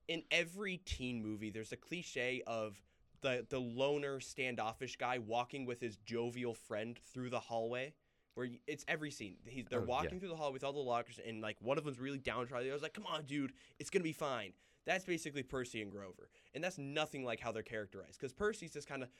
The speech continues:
Speaker 1: really caring, you know, stand-up guy who wants to help people, but he's really nervous and scared.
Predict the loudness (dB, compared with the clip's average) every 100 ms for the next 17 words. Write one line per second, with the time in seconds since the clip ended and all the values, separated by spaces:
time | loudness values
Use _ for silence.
0 | -18 -6 -2 -2 0 0 2 2 0 -2
1 | -6 -12 _ -10 -6 -6 -8 -2 2 4
2 | 2 0 0 0 2 0 -2 -6 -6 -10
3 | _ -2 0 0 -2 0 2 0 -2 -4
4 | -4 -4 -6 -6 -2 0 -2 -6 -2 -2
5 | -2 -10 -12 -14 -2 -2 -2